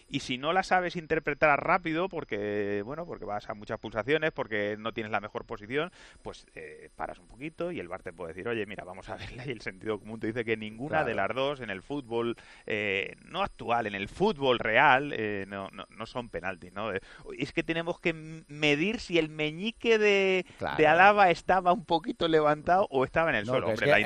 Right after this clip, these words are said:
Speaker 2: que,
Speaker 1: intención
Speaker 2: a,
Speaker 1: es tenerlo
Speaker 2: a ver,
Speaker 1: en el suelo
Speaker 2: cuando
Speaker 1: y el
Speaker 2: uno se
Speaker 1: chaval
Speaker 2: cae,
Speaker 1: quiere, sí.
Speaker 2: claro, cuando uno se cae, lo primero que hace es poner las manos para amortiguar el
Speaker 1: Y
Speaker 2: golpe,
Speaker 1: cuando
Speaker 2: por
Speaker 1: quiere
Speaker 2: supuesto.
Speaker 1: levantarse,
Speaker 2: Y
Speaker 1: lo
Speaker 2: encima,
Speaker 1: primero que, lo
Speaker 2: cuando
Speaker 1: primero
Speaker 2: quieres
Speaker 1: que quiere
Speaker 2: evitar
Speaker 1: hacer
Speaker 2: que te dé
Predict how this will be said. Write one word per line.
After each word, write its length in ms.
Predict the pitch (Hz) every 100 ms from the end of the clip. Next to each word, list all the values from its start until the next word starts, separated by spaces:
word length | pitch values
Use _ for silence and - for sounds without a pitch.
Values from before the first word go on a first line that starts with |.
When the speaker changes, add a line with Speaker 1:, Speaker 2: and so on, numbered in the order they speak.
| 127
Speaker 2:
que, 60 |
Speaker 1:
intención 280 | 117 - 139
Speaker 2:
a, 40 | 151
Speaker 1:
es 60 |
tenerlo 340 | 160 147 151 151
Speaker 2:
a 20 |
ver, 80 | 147
Speaker 1:
en 20 |
el 60 |
suelo 420 | 143 160 151 151 170
Speaker 2:
cuando 240 | 123 113 110
Speaker 1:
y 20 |
el 40 |
Speaker 2:
uno 120 | 123 135
se 40 |
Speaker 1:
chaval 160 | 123 147
Speaker 2:
cae, 180 | 151 156
Speaker 1:
quiere, 220 | 190 214
sí. 140 | - 107
Speaker 2:
claro, 200 | 123 147
cuando 200 | 101 113
uno 100 | 123
se 100 | 135
cae, 220 | 147 170
lo 100 | 131
primero 240 | 117 117 127
que 60 |
hace 100 | 135
es 100 | 151
poner 300 | - 135 143
las 140 | 147 131
manos 200 | 151 165
para 140 | 185
amortiguar 520 | 139 123 127 113 127
el 120 | 127 120
Speaker 1:
Y 60 |
Speaker 2:
golpe, 160 | 160 208
Speaker 1:
cuando 300 | 147 147 143
Speaker 2:
por 80 | 165
Speaker 1:
quiere 120 | 180
Speaker 2:
supuesto. 160 | 196 190
Speaker 1:
levantarse, 400 | 180 185 190 143
Speaker 2:
Y 40 |
Speaker 1:
lo 40 | 147
Speaker 2:
encima, 220 | 190 202
Speaker 1:
primero 180 | 160 165
que, 80 |
lo 60 | 165
Speaker 2:
cuando 220 | - 147 151
Speaker 1:
primero 180 | -
Speaker 2:
quieres 100 | 160
Speaker 1:
que 60 | 196
quiere 140 | 165
Speaker 2:
evitar 120 | 170 202
Speaker 1:
hacer 80 |
Speaker 2:
que 100 | 202
te 120 | 190 202
dé 240 | 240 254